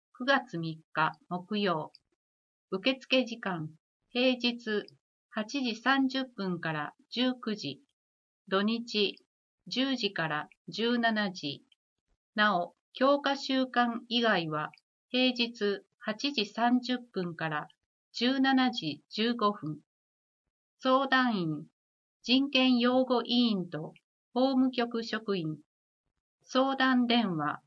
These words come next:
零一二零零零七の一一零、無料です。秘密は守りますので、安心してご連絡ください。お問い合わせ、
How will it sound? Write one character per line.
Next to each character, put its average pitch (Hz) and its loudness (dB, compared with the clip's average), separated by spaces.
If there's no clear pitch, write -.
零 262 4
一 214 -4
二 190 -2
零 180 0
零 262 2
零 240 2
七 180 2
の 147 -4
一 254 0
一 180 -6
零、 165 -2
無 190 -2
料 208 2
で 180 -4
す。 - -16
秘 254 2
密 285 4
は 247 8
守 240 4
り 254 6
ま 254 6
す 233 -4
の 180 0
で、 156 -8
安 269 6
心 277 0
し - -10
て 180 0
ご 185 2
連 202 4
絡 208 -4
く 190 -6
だ 185 2
さ 170 2
い。 147 -8
お 202 2
問 226 2
い 220 2
合 208 4
わ 208 2
せ、 190 -2